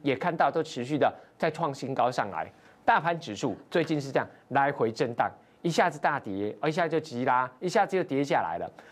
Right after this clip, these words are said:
可是我们看启基呢，上个礼拜是一二三四五连续五根的长红棒，继续的往上涨哈。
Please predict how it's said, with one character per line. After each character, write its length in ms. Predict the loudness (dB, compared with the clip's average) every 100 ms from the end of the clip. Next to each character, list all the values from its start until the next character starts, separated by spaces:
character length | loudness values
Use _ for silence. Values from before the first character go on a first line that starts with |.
| -8
可 100 | -2
是 100 | 2
我 60 | 2
们 80 | 4
看 100 | 2
启 200 | -2 -4
基 160 | 0
呢， 180 | 0 0
上 220 | 2 0
个 80 | 0
礼 80 | 0
拜 120 | 0
是 160 | 0 -4 -4
一 160 | 2 2
二 100 | 2
三 180 | 0
四 160 | -2 -4
五 140 | -2
连 180 | 0 -2
续 140 | 0 -2
五 160 | -2
根 160 | -2 -2
的 60 |
长 180 | -2 -4
红 180 | -4 -2
棒， 160 | 0 -2 -4 -8
继 120 | 0 0
续 120 | 2
的 100 | 2
往 180 | 0 0
上 160 | -4 -2
涨 180 | -4 -6 -14 -6
哈。 180 | -2 -2